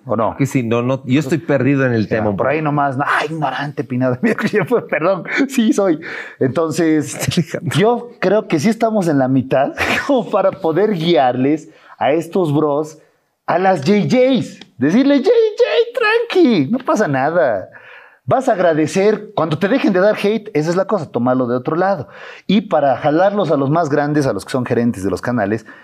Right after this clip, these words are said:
Speaker 1: porque eso buscan también, ¿no? De decir, "Oye, lo que se necesita es no ser tan estructurado, desestructurate un poquito", porque si no cambian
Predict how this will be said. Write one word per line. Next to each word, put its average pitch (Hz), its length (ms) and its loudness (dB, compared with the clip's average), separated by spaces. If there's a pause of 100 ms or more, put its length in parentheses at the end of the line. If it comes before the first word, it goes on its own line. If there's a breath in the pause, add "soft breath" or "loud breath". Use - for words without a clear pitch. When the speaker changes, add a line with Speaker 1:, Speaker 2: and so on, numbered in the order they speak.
(220 loud breath)
Speaker 1:
porque - 220 -2
eso 143 120 -2
buscan 151 300 -2
también, 214 300 0
¿no? - 280 -6
De 113 80 0
decir, 131 260 0
"Oye, 226 320 0 (100)
lo 143 180 0
que 156 140 -2
se 170 100 0
necesita 160 320 0
es 170 60 0
no 202 100 0
ser 214 180 0
tan 220 200 0
estructurado, 143 1120 0 (360 soft breath)
desestructurate 156 1400 0
un 170 160 -6
poquito", 165 520 -4
porque 107 340 -4
si - 160 -6
no 151 160 0
cambian 175 540 0